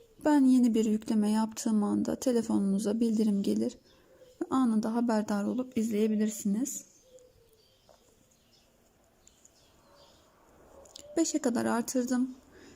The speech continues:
Şimdi eksiltme tekniğine geçiyorum arkadaşlar. Eksiltme tekniğinde bakın hep şuradaki zürafanın içine zürafa yapıyorduk. Eksiltme tekniğine geçtiğim için buradaki zürafanın içine yapmaya başlıyorum.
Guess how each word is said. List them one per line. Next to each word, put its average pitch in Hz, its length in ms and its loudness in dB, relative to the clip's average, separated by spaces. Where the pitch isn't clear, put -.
Şimdi 311 300 2
eksiltme 247 560 -2
tekniğine 226 440 0
geçiyorum 208 420 -2
arkadaşlar. 214 600 -4
Eksiltme 269 500 -2
tekniğinde 214 640 0
bakın 247 240 0
hep 285 140 6
şuradaki 247 600 0
zürafanın 226 600 2
içine 220 300 -2
zürafa 208 440 -4
yapıyorduk. 214 540 -6
Eksiltme 285 440 0
tekniğine 226 380 2
geçtiğim 220 440 2
için 262 460 -2
buradaki 269 360 0
zürafanın 208 640 -2
içine 202 300 -6
yapmaya 208 380 -4
başlıyorum. - 540 -6